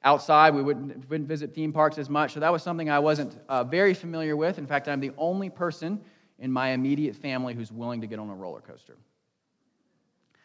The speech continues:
Now, uh, I moved and lived for three years in Williamsburg, Virginia, which if you're familiar with it, you know it's the home of Busch Gardens. Now, I'm not a theme park person, but,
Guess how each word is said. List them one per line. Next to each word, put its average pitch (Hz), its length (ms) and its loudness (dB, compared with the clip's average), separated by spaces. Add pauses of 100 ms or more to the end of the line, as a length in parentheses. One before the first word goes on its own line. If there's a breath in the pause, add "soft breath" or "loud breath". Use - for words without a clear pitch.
(180)
Now, 147 260 6
uh, 127 500 2
I 143 140 0
moved 160 480 4
and 139 160 -4
lived 151 340 4
for 139 80 -6
three 151 260 -8
years 135 340 -4
in 123 120 -6
Williamsburg, 135 560 -6
Virginia, 123 500 -6
which 127 160 -8
if 131 140 -12
you're 131 100 -12
familiar 156 380 -8
with 120 160 -8
it, 127 60 -6
you 131 120 -4
know 123 200 -2
it's 120 120 -6
the 120 120 -10
home 127 420 -4
of 107 100 -12
Busch 107 220 -12
Gardens. 117 480 -2 (1080)
Now, 87 60 -16
I'm 104 120 -8
not 120 160 0
a 151 40 -2
theme 190 240 -4
park 127 260 -2
person, 123 380 -8
but, 120 420 2